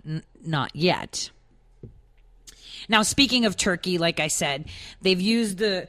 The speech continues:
the term, uh, you know, um, Jowers four times. This is the prime minister. This is not his friends or, uh, you know, a radical faction. This is the prime minister. It's pretty insane, guys.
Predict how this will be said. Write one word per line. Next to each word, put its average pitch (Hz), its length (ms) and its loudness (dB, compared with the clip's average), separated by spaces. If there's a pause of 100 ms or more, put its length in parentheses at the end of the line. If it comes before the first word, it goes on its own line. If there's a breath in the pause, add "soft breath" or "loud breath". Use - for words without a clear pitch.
(280 loud breath)
the 196 120 0
term, 202 440 0 (280 loud breath)
uh, 170 280 -2
you 185 260 -2
know, 165 380 2
um, 165 320 -2
Jowers 170 760 6 (680)
four 202 440 6
times. 147 520 -2
This 214 140 4
is 214 60 0
the 240 100 8
prime 233 340 8
minister. 220 480 4
This 180 200 -2
is 170 80 -2
not 202 180 2
his 214 160 0
friends 185 760 2 (340 loud breath)
or, 180 320 4 (280 loud breath)
uh, 175 260 4
you 175 120 0
know, 180 160 4
a 175 60 4
radical 185 760 6
faction. 180 880 2 (320 soft breath)
This 185 180 0
is 202 80 -2
the 226 80 6
prime 214 400 6
minister. 190 640 2 (2000)
It's - 180 -12
pretty 151 380 0
insane, 120 420 -4
guys. 107 460 -4